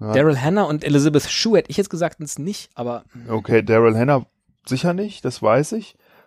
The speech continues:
Speaker 1: Ähm, Robin Wright, die verwechsel ich, glaub ich, vom Namen her mit irgendeiner, ich dachte, das wäre die aus How I Met Your Mother, aber das ist, glaub ich, die heißt, glaub ich, anders.
Speaker 2: Thea Leoni habe ich ehrlich gesagt noch nie gehört.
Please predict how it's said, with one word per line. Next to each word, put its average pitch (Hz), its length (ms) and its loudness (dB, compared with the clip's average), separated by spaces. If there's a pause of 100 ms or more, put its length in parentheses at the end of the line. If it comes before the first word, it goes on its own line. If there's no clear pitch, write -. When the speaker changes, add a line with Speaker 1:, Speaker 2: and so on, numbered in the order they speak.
(920)
Speaker 1:
Ähm, 117 560 0
Robin 123 480 2
Wright, 131 420 2 (240)
die 113 60 -6
verwechsel 113 460 0
ich, 123 100 -4
glaub 104 240 2
ich, - 200 -6
vom 110 200 -4
Namen 113 300 4
her 107 160 2
mit 104 120 -2
irgendeiner, 104 400 0 (280)
ich 139 120 -12
dachte, 113 280 0
das 107 180 -6
wäre 107 100 4
die 101 140 0
aus - 200 -2
How 107 200 4
I - 20 0
Met 107 220 -2
Your 98 80 2
Mother, 107 420 0
aber 104 160 -8
das 101 140 -2
ist, - 220 -8
glaub 107 200 0
ich, - 260 -16
die 104 120 0
heißt, 107 180 -4
glaub 95 180 2
ich, - 120 -6
anders. 107 340 -6 (140)
Speaker 2:
Thea 165 240 2
Leoni 151 360 0
habe 156 120 -2
ich 135 60 -12
ehrlich 139 160 -6
gesagt 135 180 -6
noch 120 60 -10
nie 135 260 -12
gehört. 110 420 -16